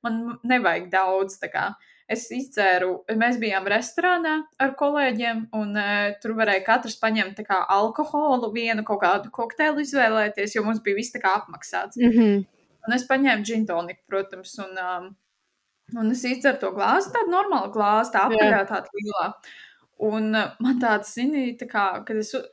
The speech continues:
Speaker 1: iedzeru, man gribās tā kā, nu, kaut kādu veipu vai ko tam
Speaker 2: Jā.
Speaker 1: līdzīgu. Izēju ārā ar kolēģiem, jo man nebija tā kā, un es prasu, nu, vai kāds man var tā kā iedot, man iedod kolēģis Aikos. Man bija tāds, mm,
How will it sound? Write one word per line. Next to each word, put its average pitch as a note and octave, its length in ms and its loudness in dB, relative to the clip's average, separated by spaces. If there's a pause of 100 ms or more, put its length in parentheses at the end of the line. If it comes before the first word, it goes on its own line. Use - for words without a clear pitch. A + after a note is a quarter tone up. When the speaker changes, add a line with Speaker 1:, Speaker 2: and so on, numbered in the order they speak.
Speaker 1:
iedzeru, C#4 460 0
man B3 140 0
gribās F4 340 4
tā A3 100 -16
kā, G#3+ 200 -2
nu, A4 140 -6
kaut D#4 180 0
kādu G#3 180 -2
veipu D4+ 420 -2
vai G#3 180 2
ko G#3 120 -4
tam A3 80 0
Speaker 2:
Jā. A3 120 4
Speaker 1:
līdzīgu. G#3+ 720 4 (480)
Izēju C#4+ 280 0
ārā C4+ 220 4
ar - 100 -2
kolēģiem, B3 480 0
jo G#3+ 80 -2
man A#3+ 160 0
nebija A#3 380 -2
tā G#3 60 -14
kā, F#3 220 0
un F#3 140 -10
es B3 220 -10
prasu, E4+ 420 0
nu, G#3+ 80 -4
vai G#3 160 -2
kāds G#3 240 -2
man F#3 140 -12
var F3+ 100 -10
tā - 140 -20
kā E3 140 0
iedot, D4+ 360 4
man C4 160 0
iedod A#3+ 320 2
kolēģis A3 480 -2
Aikos. G3 460 -2 (320)
Man - 180 -8
bija A3 140 0
tāds, - 320 2
mm, D4 240 -12